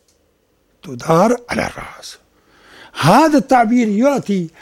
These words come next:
أن يمكن أن يتتح-، أن يتحقق وصف العمامة وعنوان العمامة من دون أن يكون يتحقق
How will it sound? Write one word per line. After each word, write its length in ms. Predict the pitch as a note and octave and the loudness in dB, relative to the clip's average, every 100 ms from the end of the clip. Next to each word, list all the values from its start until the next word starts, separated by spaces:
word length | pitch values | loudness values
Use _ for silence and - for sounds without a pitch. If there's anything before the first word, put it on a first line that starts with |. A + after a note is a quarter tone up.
| - - | -20 -2
أن 120 | F#3+ | 2
يمكن 720 | G#3 F#3 B3 F4 C#4 - G3+ F3 | 4 6 6 4 2 2 0 0
أن 200 | - F#3+ | 0 0
يتتح-، 1000 | F#3 F#3 F#3+ - F3 F#3+ D3 C3 - | 2 0 -2 0 2 4 2 0 0
أن 40 | E3 | 4
يتحقق 920 | F#3 F#3+ - - A3+ - - E3+ - | 4 4 2 2 2 0 -4 -2 0
وصف 500 | C#3+ A#3 - - B3 | 2 4 2 2 4
العمامة 840 | A#3+ G#3 A3 A3 A#3 A3+ A3+ A3 - - - - | 4 4 4 6 4 4 0 -2 -8 -20 -18 2
وعنوان 840 | E3+ E3+ F3 D#3+ D#3+ A3 C#4 C4 | 2 4 4 6 6 6 6 6
العمامة 1120 | B3 A#3+ G#3 - G#3+ A#3 A#3 A3+ A3 B3 A#3+ A#3+ - _ _ | 6 6 4 4 4 6 6 6 6 6 4 -2 -20 _ _
من 380 | E3 E3 F#3 F3 | 0 2 4 2
دون 440 | C#3 C4 C#4+ B3 G3 | 4 6 6 6 4
أن 300 | F#3 - F#3+ | 2 2 4
يكون 960 | F3 F3 F3 - C4 B3 A3+ G#3+ F3 E3 | 6 4 2 2 4 6 6 4 2 2
يتحقق 1040 | E3 - D#3+ A2 A#3+ - - A#3+ - A3 | 2 2 -2 2 0 -2 -2 -2 2 0